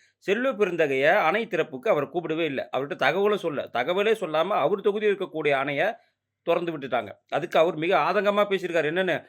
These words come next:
"சமூக நீதி, சமூக நீதி என்று பேசுகிற இந்த திமுக அரசு, இந்த அதிகாரிகள் ஏன் என்னை அழைக்கவில்லை? நான் இங்க ஒரு மக்கள் பிரதிநிதி தானே, என்னை ஏன் அழைக்கலன்னு?" ரொம்ப ஆதங்கமா கேட்டிருக்காரு. நான் என்ன கேட்கறேன்னா,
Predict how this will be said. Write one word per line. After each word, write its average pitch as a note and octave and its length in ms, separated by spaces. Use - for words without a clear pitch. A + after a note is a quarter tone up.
"சமூக A#3+ 520
நீதி, A3+ 280
சமூக G#3+ 360
நீதி G#3+ 220
என்று F#3+ 200
பேசுகிற G3 460
இந்த F#3 180
திமுக F#3+ 380
அரசு, D#3 400
இந்த F3+ 160
அதிகாரிகள் E3+ 720
ஏன் G#3+ 260
என்னை F#3+ 240
அழைக்கவில்லை? D3 720
நான் F3+ 220
இங்க F#3 180
ஒரு F3+ 120
மக்கள் E3 280
பிரதிநிதி D#3+ 300
தானே, C#3 300
என்னை D#3 220
ஏன் G3 100
அழைக்கலன்னு?" F3 500
ரொம்ப E3+ 320
ஆதங்கமா F#3+ 320
கேட்டிருக்காரு. D3+ 360
நான் D3+ 220
என்ன F3 180
கேட்கறேன்னா, D#3+ 440